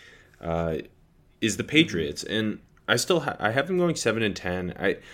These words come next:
part of that is just we don't know how healthy Cam Newton is.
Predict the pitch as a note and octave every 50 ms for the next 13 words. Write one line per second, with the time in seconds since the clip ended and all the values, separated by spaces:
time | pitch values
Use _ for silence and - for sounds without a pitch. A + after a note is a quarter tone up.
0 | - - - - - C3 C#3+ D#3 D#3+ D#3 D#3+ C#3 C#3+ C#3+ D3 D3 D3 B2+ A2+ A2
1 | - - - - - _ - - - _ _ - - - A2+ A2 G#2+ G#2+ - -
2 | - - - - - - G#2 G#2 A2+ G#2+ A2 A#2 A#2+ C3 - - - _ _ _
3 | _ _ - G2+ G2+ G2 G2 G2+ G#2 G#2+ G#2+ A2 A2 - - - G2+ G2 G2 F#2+
4 | - G#2+ F#2+ F#2 - A2+ G2 F2 - G#2 F#2+ F#2 F#2+ G2 F#2+ - - G#2 G#2+ G#2+
5 | A2 A2 - -